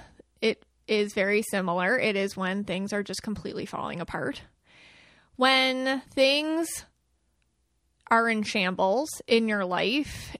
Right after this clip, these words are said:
it is an opportunity to reflect, and it's an opportunity to reconnect with who you actually are. And who you actually are has zero to do with your human identity.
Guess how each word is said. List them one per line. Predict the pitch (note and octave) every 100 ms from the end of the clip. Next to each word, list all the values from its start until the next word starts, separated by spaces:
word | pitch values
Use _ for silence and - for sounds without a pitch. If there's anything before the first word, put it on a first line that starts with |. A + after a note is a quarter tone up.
| -
it | A3+ A3 -
is | A3 G#3+ G#3 G#3
an | G#3
opportunity | - F#3 G3+ F#3+ - G#3+ G3 - G#3 F#3+
to | A3 -
reflect, | G3 G3 G3 F#3 A3+ - - - _ _ - - _ _ -
and | A3+ A3
it's | G#3
an | G#3+
opportunity | G3 F#3+ G3+ A3 G#3 G3 - G#3 F#3+
to | - G#3+
reconnect | G3+ A3+ - A3 F#3+ F3+ A#3+ -
with | G#3+ G3+
who | -
you | A3 G#3 G3
actually | - E3+ F3+ - G3+ F#3
are. | E3+ F3+ A3 D4 _ _ - - - _ -
And | A3 G#3
who | G#3 B3+
you | A#3+ A#3
actually | G3 F#3+ - G#3 F#3+
are | F3+ F#3+ G#3 -
has | G3+ G3+ G3 -
zero | G3 G#3+ G#3 G3+ G3+
to | -
do | F#3+ F#3+ F#3+ F#3 - - -
with | G#3 G#3 G3
your | G3 F#3+ F3+ - _ _
human | - G#3+ G#3
identity. | - - E3+ F#3 F#3 G3+ G#3+